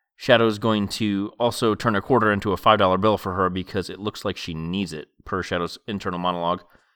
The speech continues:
The black dog and brown cat previously mentioned are watching Shadow's magic trick with great interest, and I think this is where we can really get into Shadow's previous assertion that he does not have the right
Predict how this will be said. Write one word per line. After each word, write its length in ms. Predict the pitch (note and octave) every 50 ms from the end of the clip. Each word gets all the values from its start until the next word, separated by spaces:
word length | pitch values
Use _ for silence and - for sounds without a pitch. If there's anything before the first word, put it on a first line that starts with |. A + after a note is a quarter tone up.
| _ _ _ _ _ _ _ _ _ _ _ _ _ _ _
The 180 | - A#2 A2 G#2+
black 300 | A2+ C#3 C#3 B2+ - -
dog 240 | C3+ B2+ B2 A#2
and 140 | A2+ G2+ G2
brown 180 | A2 A2 A2 G#2
cat 240 | - A#2+ A#2 G#2 -
previously 380 | - B2+ A2+ G#2+ - - G#2+
mentioned 640 | G2+ G#2 G2+ - - B2 A#2 A#2 B2 B2+ C3+ C3 - - _ _ -
are 140 | G2 G2
watching 400 | G2+ G#2+ G#2+ G2+ - A2 G2 F#2+
Shadow's 360 | F2+ - - A2+ G#2+ G#2 F#2+ A2
magic 300 | A2+ A2+ A2 - - -
trick 240 | - A#2+ A2+ -
with 160 | A#2 G#2+ G#2 G2
great 240 | - A#2 A#2+ C3
interest, 500 | D3 D#3+ D3+ - B2+ G#2+ G#2 - - - - _ _
and 580 | B2 A#2 G#2+ G#2 G2+ G2+ G2+ G2+ G2+ G2+ F#2+ - _ _ _ _ _ _ _ _ _ -
I 80 | C3+
think 380 | B2+ - E3+ E3 E3 E3 - - -
this 280 | C3+ B2+ C3+ C3+ -
is 120 | D3 B2+ A#2
where 180 | A#2+ A#2+ A#2
we 120 | A2+ A#2 G#2+
can 180 | - A#2+ A2+
really 240 | G#2+ A2 A2 A2 G#2+
get 240 | G2 G#2 G#2 A2 -
into 760 | A2 G#2+ G#2 G2+ - - A2 G2+ F#2+ F#2 F#2 F#2+ G2 G#2 - -
Shadow's 560 | - - - B2 G#2+ G2+ G2+ G2+ G2 G2 F#2 -
previous 880 | - - - A2 G2+ G2+ G#2 G2 F#2+ F#2 F#2 - - - - - - _ - - - - _ _ _ _ -
assertion 400 | A2 - F3+ F#3 - - A#2+ G#2+
that 140 | G#2 G#2+ G2
he 240 | - D#3+ D#3+ E3
does 220 | D3 C#3 B2+ A#2 -
not 220 | A#2+ A2+ A2+ G#2
have 580 | G2+ A2+ A#2 A2 G#2 G2+ G2+ G2+ G2 G2 G#2 G2+
the 120 | - F#2+
right 440 | F#2+ F#2+ F#2+ F#2+ F#2 F#2 F#2 F#2